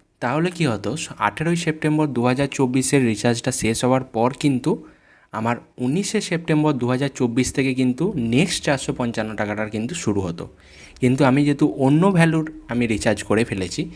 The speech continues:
তার জন্য কিন্তু আমার দুটোই কিন্তু একসাথে অ্যাক্টিভেট হয়ে গেছে। তো এই ভিডিওটা আপনাদের যদি হেল্পফুল লেগে থাকে, তাহলে একটা লাইক দেবেন, চ্যানেলটা সাবস্ক্রাইব করে দেবেন,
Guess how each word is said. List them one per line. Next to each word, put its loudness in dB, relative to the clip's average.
তার 0
জন্য -2
কিন্তু -4
আমার 0
দুটোই 6
কিন্তু 4
একসাথে -2
অ্যাক্টিভেট 0
হয়ে -4
গেছে। -8
তো 2
এই 8
ভিডিওটা 6
আপনাদের 2
যদি 4
হেল্পফুল 4
লেগে 4
থাকে, 0
তাহলে 2
একটা -4
লাইক 2
দেবেন, 2
চ্যানেলটা 0
সাবস্ক্রাইব -2
করে 2
দেবেন, -2